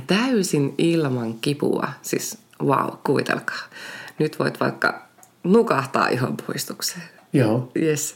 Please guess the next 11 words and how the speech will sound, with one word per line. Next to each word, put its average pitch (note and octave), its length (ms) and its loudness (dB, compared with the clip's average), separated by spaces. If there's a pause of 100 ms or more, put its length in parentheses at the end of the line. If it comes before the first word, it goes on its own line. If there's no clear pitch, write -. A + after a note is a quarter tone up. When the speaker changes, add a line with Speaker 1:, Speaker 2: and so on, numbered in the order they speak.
(120)
Speaker 1:
tää D3+ 140 0
ei C#3+ 60 2
satu - 420 -2
pätkääkään. - 480 -10 (600)
Eli - 440 0
tää D#3 180 0
laite A3+ 400 2 (240)
perustuu C#3+ 520 0
alipaineeseen C#3+ 1300 2
ja C3+ 140 0
sitten C#3 440 -2